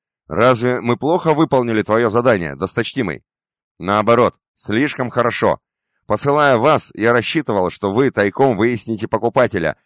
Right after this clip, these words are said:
как я вам и приказывал, и сразу же вернётесь назад. Потом я послал бы уже других людей, которые узнали бы цены. После них уже третьи люди вышли бы на покупателя, чтобы договориться с ним. А за это время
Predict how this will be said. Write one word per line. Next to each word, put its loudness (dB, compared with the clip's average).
как -2
я 2
вам 2
и -6
приказывал, -2
и 0
сразу 2
же 0
вернётесь -2
назад. 0
Потом 2
я 2
послал 2
бы -2
уже 0
других -2
людей, 0
которые 0
узнали -2
бы -2
цены. -6
После 0
них -4
уже 2
третьи -4
люди 0
вышли 0
бы -2
на -2
покупателя, -2
чтобы -4
договориться -2
с -12
ним. -10
А -2
за 0
это 2
время 0